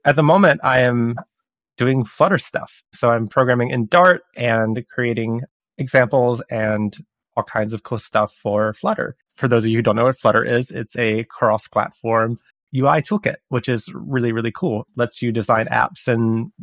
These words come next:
run them on I O S, Android, and we have web coming very soon, if not already launched. I don't know. I haven't been keeping up with that. And, um, we have desktop support in beta, so, or alpha or something like that, uh, but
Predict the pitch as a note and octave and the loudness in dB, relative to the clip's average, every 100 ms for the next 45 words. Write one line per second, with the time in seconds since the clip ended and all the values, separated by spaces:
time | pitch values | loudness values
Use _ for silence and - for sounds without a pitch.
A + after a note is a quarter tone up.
0 | - A#2+ A2 A2+ A#2 G#2 A2 A2 G#2+ _ | -8 -2 0 0 -2 -2 -2 -4 -8 _
1 | _ _ - A2 C#3+ F3+ - - - - | _ _ -2 0 2 0 -2 -20 -18 -4
2 | C#3+ C3+ D3+ D3 C#3+ C#3 A#2 A2+ A2 G#2+ | -4 0 0 2 0 -2 -2 0 0 -2
3 | G#2 _ _ _ _ _ G#2+ A2+ G#2+ - | -6 _ _ _ _ _ -2 0 0 -6
4 | _ - F3+ C#3 B2+ D3 D3 _ - - | _ -20 -6 2 2 2 -8 _ -20 -2
5 | D#3 D#3 E3+ E3+ _ - C3 C#3+ - E3 | -2 0 -2 -4 _ -4 -2 -2 -2 -2
6 | A3 G3+ - - B2 B2 A#2+ A#2 A2 B2+ | 0 -2 -6 -2 0 2 2 0 0 -2
7 | B2+ - - A2+ A2 B2 B2 G#2+ A2 A#2 | -4 -18 -8 -4 0 2 0 -4 -8 -6
8 | A#2 A2 G#2+ _ _ _ _ - B2+ C#3 | -2 -2 -4 _ _ _ _ -4 0 0
9 | - - D#3 C3 - - - - - B2 | 0 2 2 0 -4 -18 -16 -14 -2 0
10 | B2+ A2 A2 C3 A#2 C#3 - A2+ - _ | 2 2 2 0 2 0 2 0 0 _
11 | _ - D3 - C#3 A2+ A2+ A2+ - C3 | _ -10 -4 -4 -4 -2 0 -2 -4 -10
12 | - - - - - A2 - - - - | -8 -8 -4 -4 0 -2 -4 -10 -10 -12
13 | - - - - - _ - - - - | -14 -14 -8 -8 -8 _ -12 -6 -4 -4